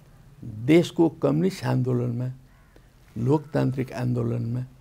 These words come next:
जुन प्रकारका योगदान पुर्याएका मान्छेहरू हुन्, ती योगदान पुर्याएका मान्छेहरूलाई उहाँले देख्नु भएन। सबै आफ्ना गुटका मान्छेहरू,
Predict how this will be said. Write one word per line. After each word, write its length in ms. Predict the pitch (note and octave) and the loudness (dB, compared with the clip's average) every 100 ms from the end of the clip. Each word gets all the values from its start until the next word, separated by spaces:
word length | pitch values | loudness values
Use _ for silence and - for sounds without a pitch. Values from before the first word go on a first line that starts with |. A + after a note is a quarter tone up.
| _ _ _ _ _ B2+ | _ _ _ _ _ 2
जुन 260 | C#3+ A3 | 6 6
प्रकारका 420 | F3+ F3 D#3 C#3 | 6 6 4 4
योगदान 560 | C3 A#2 C3 A#2 B2+ B2+ | 2 2 0 2 2 2
पुर्याएका 480 | B2+ A2+ A2 A2 A2+ | -2 -2 -4 -4 -6
मान्छेहरू 500 | - G2 - F2 E2 | -8 -10 -12 -12 -14
हुन्, 160 | F#2 - _ _ _ _ _ - _ | -18 -20 _ _ _ _ _ -20 _
ती 100 | F#3 | 4
योगदान 400 | F3 D#3+ C#3+ E3+ | 6 6 4 0
पुर्याएका 460 | E3+ C#3 B2+ B2+ B2 | 0 0 0 -2 -4
मान्छेहरूलाई 680 | A#2 A2+ F#2+ G2 F#2 - - - _ _ _ _ _ _ | -6 -8 -10 -10 -10 -12 -14 -20 _ _ _ _ _ _
उहाँले 180 | - - | -6 -6
देख्नु 380 | - D2+ - - | -8 -12 -12 -16
भएन। 180 | D#2 - _ _ _ _ _ _ _ _ _ _ - | -16 -20 _ _ _ _ _ _ _ _ _ _ -4
सबै 220 | G3 G#3 | 0 0
आफ्ना 400 | G3 C3 - C3+ | 0 -4 -4 -6
गुटका 440 | C3 D3 D#3 - - | -4 -6 -4 -4 -6
मान्छेहरू, 480 | C#3+ - - - | -6 -12 -16 -18